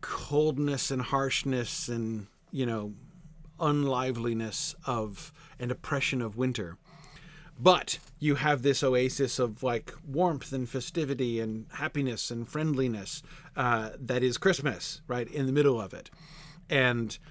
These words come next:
so emphasizing that it's always winter but never Christmas is a way that, you know, Lewis does of emphasizing how, like, what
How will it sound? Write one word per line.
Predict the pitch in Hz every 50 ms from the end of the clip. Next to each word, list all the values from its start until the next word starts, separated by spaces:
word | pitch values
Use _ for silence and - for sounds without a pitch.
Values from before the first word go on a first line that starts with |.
| - - - - - -
so | - - 165 151 147
emphasizing | 147 147 165 165 - 165 156 - - 135 123 127 123 104 117 107 104 101 98 95 -
that | 127 127
it's | 139 135
always | 147 143 143 143 139 135 135 117
winter | 113 139 135 127 131 127 120
but | 110 107 127 123 139
never | 131 131 123 120 110
Christmas | - 139 135 123 - 123 117 104 -
is | 117 110
a | 117 110
way | 117 117 113 113
that, | 107 - 117 113 -
you | 131 123 117
know, | 113
Lewis | 117 127 143 143 135 -
does | - 120 113 113
of | 117 117
emphasizing | 123 120 117 120 110 - 117 110 113 110 104 110 107 107 101 95 -
how, | - - 117 117 120 117 113 110 113 110
like, | 123 117 110 -
what | - 113 117 113 107